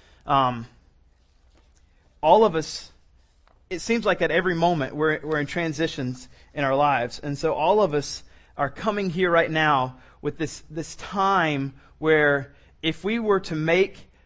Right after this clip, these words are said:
a shift, just something would be different in our life that we know that we really wanna do, that, uh, if we made a, a decision to change something in our life to make us wanna pursue Christ a little bit more,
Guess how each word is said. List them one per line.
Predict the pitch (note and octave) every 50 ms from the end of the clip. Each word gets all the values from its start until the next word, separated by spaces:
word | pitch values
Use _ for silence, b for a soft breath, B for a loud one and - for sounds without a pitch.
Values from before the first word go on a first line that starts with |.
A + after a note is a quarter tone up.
| _ _ _
a | - -
shift, | - - - - F#3 F#3+ G#3 - - - - - - _ _ _ _ _ _ -
just | - G#3 G3+ - - - -
something | - - G3 G3+ G#3 - A3+ G#3+ G#3 G3 - b b b b b _ _ -
would | D3 D3 C#3 - - - E3
be | D#3 F#3+
different | D3+ F3+ F#3 F#3 G3+ F#3+ F3+
in | E3+
our | E3 D#3
life | D3+ D3 D3 D3 E3 F#3+ F#3 - - - -
that | D#3 F3 F3+
we | G3 G#3+
know | G#3+ G3+ G3+ G#3 G#3
that | G3+ -
we | F3+ F#3 F3+
really | E3+ F3 F#3 F#3+
wanna | F#3 F3+ F3 E3+ E3
do, | D3+ E3 E3+ F3 F#3
that, | D3+ D3+ - - b b b b b -
uh, | D3+ D3 C#3+ C#3 - -
if | - D#3+ - -
we | E3+
made | E3+ F3 F#3 F3+ E3
a, | D#3+ D3 B2 - - - - D#3
a |
decision | C3+ D3 C3+ - - F#3+ F#3 F3+ F3+ E3
to | C#3 D3+
change | C3+ B2 - - G3+ G3 F#3+ G3
something | F#3+ - F#3+ F#3+ - F3
in |
our | E3 D#3+
life | D#3 D#3 D#3+ D#3+
to | - D#3
make | D#3 D#3+ D#3+ E3
us | D3+ - b b b b b -
wanna | E3 D#3+ D3+
pursue | - - C#3+ - - - G#3 G3+
Christ | F#3+ - G3 E3 F3 F3 - E3
a |
little | D#3 E3 F3 F3 D3+
bit | D#3+ -
more, | D#3 D3+ D3+ D#3+ E3+ F#3 F3+